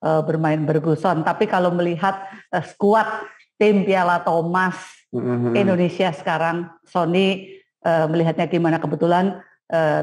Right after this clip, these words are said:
Speaker 1: tim Thomas Cup Indonesia unggulan pertama nih di
Speaker 2: Iya.
Speaker 1: turnamen ini sekarang, Sony.
Speaker 2: Iya. Kalau saya lihat, ini kan yang bisa diandalkan Indonesia ini, eh, agak bisa apa ya, bisa,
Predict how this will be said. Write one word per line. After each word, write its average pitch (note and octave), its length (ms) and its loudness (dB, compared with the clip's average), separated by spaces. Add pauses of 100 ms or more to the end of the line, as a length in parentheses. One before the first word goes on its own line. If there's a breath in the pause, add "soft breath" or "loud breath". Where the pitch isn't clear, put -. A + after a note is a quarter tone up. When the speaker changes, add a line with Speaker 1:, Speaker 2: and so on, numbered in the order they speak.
Speaker 1:
tim E3 200 0
Thomas D#3+ 280 0
Cup - 160 -4
Indonesia E3 400 0
unggulan E3+ 360 2
pertama F3 360 -2
nih D#3+ 200 0 (240)
di F#3 160 2
Speaker 2:
Iya. F3+ 120 4 (280)
Speaker 1:
turnamen D#3+ 440 0
ini D3 120 2
sekarang, D3+ 400 -4
Sony. C3+ 200 -2
Speaker 2:
Iya. C3 160 0 (520 loud breath)
Kalau G3+ 240 2
saya G#3+ 240 2
lihat, A3+ 400 0
ini A#3 240 2
kan B3 160 0
yang A#3 320 2
bisa F3 240 2
diandalkan D#3+ 880 0 (1160)
Indonesia E3 480 -2
ini, A3 360 -4
eh, D#3 720 0 (420)
agak D#3 520 0
bisa E3+ 440 2
apa G#3 120 2
ya, C3+ 160 4
bisa, D3 340 0